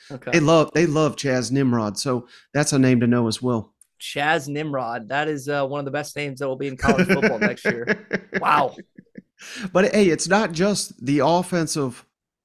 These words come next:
Speaker 2: uh, staff that's being changed in, there in Fayetteville. The defensive staff,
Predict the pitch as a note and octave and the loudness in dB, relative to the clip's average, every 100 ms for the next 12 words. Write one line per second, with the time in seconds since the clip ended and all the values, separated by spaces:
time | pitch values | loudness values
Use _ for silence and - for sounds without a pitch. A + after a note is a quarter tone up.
0 | - B2+ C3+ B2 A#2 - - - F3 G3 | -8 -2 2 2 0 -6 -2 2 2 2
1 | D3+ - E3 D3+ C3 F3 G3+ G3 - - | -2 -2 0 0 0 -2 -2 -4 -10 -14
2 | - C#3 A2+ D3 C3+ A#2+ D3 A#2+ C3 A#2+ | -6 -6 0 2 2 2 0 2 0 2
3 | C3+ G#3+ G#3+ F#3 D#3 - C#3+ C#3+ | 2 2 0 -2 -4 -4 -2 -2